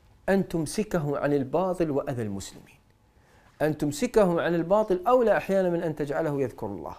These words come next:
نعم، أن تمسكه عن الباطل وأذى ماذا؟ المسلمين. كل نفس بما كسبت ماذا؟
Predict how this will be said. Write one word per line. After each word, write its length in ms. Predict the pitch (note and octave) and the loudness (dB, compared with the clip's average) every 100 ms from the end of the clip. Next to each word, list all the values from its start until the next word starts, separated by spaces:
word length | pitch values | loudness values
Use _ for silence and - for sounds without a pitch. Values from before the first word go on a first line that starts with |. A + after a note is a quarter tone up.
| - _ - | -20 _ -6
نعم، 420 | E3+ B3 G3+ A2 - - _ _ - - - - | -4 -2 -2 -4 -8 -20 _ _ -20 -20 -18 4
أن 200 | F#3 F#3 | 4 6
تمسكه 720 | F#3 F3+ - C4 A3+ F#3 F#3 | 4 4 2 6 6 6 4
عن 160 | E3 F#3 | 4 4
الباطل 680 | F3 D#3 G#3+ G#3 - F3 F3 | 4 4 4 4 2 0 4
وأذى 500 | E3 E3 G3+ G3+ F3+ | 2 6 6 6 4
ماذا؟ 400 | E3 E3+ E3+ - | 2 0 -4 -4
المسلمين. 880 | F3+ F#3+ F3+ F#3 F3 E3+ G3+ F#3 A2 G#2+ _ _ _ - | -4 -2 -4 -4 -4 -2 -2 -4 -8 -12 _ _ _ 2
كل 340 | A#3 F#3+ E3+ | 2 4 4
نفس 300 | F#3 F3+ - | 2 0 -2
بما 400 | D3 C#3+ D#3 D3+ | -2 0 0 0
كسبت 520 | D3 F3 - D#3+ - | -2 -6 -6 -8 -6
ماذا؟ 340 | D3 C3+ D#3+ | -4 -4 -6